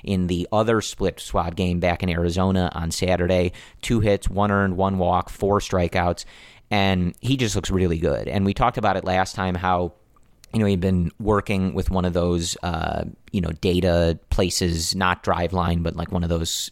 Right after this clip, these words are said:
similar places, and kind of warning everybody, like, you know, Kyle Hendricks with a little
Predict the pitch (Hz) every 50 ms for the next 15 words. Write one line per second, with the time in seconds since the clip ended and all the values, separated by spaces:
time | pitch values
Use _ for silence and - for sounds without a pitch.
0 | - 107 - - - 110 101 95 90 85 - - 107 98 95 - - 98 87 80
1 | - - - - - - - - - - - 110 110 98 95 95 92 90 90 90
2 | 85 - - - - - 117 113 110 101 92 85 - - - - 110 101 98 -
3 | - 110 101 98 107 120 123 135 127 113 101 98 95 82 92 92 85 90 92 90
4 | 92 92 92 92 92 80 64 65 71 - - - 107 87 - - 101 101 101 101
5 | 110 117 127 120 117 107 - - - 107 - - 95 90 101 107 110 123 120 110
6 | -